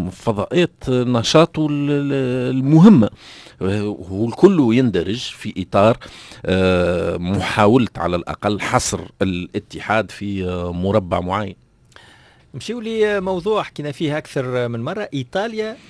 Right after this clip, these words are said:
Speaker 2: تثني على ال-، الجهود اللي تبذلها تونس في مراقبة حدودها.
Speaker 1: بارك الله فيها.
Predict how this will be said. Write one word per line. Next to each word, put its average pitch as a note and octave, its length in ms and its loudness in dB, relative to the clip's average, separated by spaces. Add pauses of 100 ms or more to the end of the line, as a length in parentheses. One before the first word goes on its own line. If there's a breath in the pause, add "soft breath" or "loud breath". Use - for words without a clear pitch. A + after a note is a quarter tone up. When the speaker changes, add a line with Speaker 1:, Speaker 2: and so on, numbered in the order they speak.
(160)
Speaker 2:
تثني F#3+ 440 -8
على B2+ 240 -4
ال-، B2+ 200 -4
الجهود A2+ 560 -6
اللي B2 120 -8
تبذلها A2+ 460 -10
تونس D3 540 -12
في F#3+ 160 -12
مراقبة C3 500 -10 (160)
حدودها. F#2 400 -12
Speaker 1:
بارك D#2+ 240 -10
الله F2 260 -6
فيها. - 180 -20